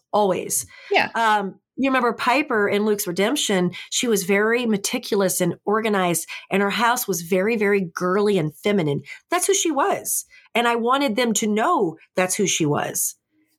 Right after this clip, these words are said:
Speaker 2: Well, and,
Speaker 1: You
Speaker 2: like,
Speaker 1: know?
Speaker 2: even things like saying, like, Walmart, that just avoid it. I mean, think
Speaker 1: Right.
Speaker 2: about a T V show you watch. The only time you see name brands is if they're a sponsor.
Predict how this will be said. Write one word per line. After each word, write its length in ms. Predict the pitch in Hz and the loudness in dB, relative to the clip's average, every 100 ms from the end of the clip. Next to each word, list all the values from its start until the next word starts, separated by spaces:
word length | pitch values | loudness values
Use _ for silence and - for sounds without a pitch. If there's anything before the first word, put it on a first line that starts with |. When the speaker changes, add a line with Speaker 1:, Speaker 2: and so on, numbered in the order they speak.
| - | -2
Speaker 2:
Well, 160 | 285 | 0
and, 120 | 262 | 2
Speaker 1:
You 100 | 226 | 2
Speaker 2:
like, 220 | 196 185 190 | 4 2 2
Speaker 1:
know? 200 | 233 - | 0 -2
Speaker 2:
even 320 | 285 294 302 | 0 2 2
things 240 | 285 285 240 | 2 0 0
like 140 | 208 | 0
saying, 240 | - 190 | 0 0
like, 160 | 185 165 | 0 -2
Walmart, 520 | 156 160 170 135 139 - | 0 0 2 -2 -2 -2
that 180 | - - _ - | -4 -4 _ -4
just 260 | 185 - | -4 -2
avoid 340 | 214 196 196 156 | -2 2 2 2
it. 200 | 82 - | -2 -4
I 40 | 196 | -2
mean, 320 | 202 190 - | 0 0 -2
think 220 | 165 160 | 0 2
Speaker 1:
Right. 80 | 147 | 2
Speaker 2:
about 460 | 143 214 208 - _ - | 2 2 0 -2 _ -4
a 80 | |
T 200 | 214 254 | 0 2
V 140 | 214 196 | 2 2
show 200 | - 131 | 0 -2
you 180 | 143 143 | -2 -4
watch. 420 | - - - - - - - - - - | -6 -8 -8 -8 -10 -20 -20 -20 -14 -12
The 100 | 214 | -2
only 240 | 269 392 403 | 0 2 0
time 240 | - 330 | 0 2
you 140 | 302 | 2
see 200 | 302 302 | 2 2
name 260 | 294 294 285 | 2 2 2
brands 360 | 214 180 180 - | 2 0 0 0
is 140 | 196 | 0
if 220 | 190 190 | 0 0
they're 220 | 208 180 | 0 0
a 40 | 196 | 0
sponsor. 640 | - 262 285 254 - - | 0 0 0 0 -4 -10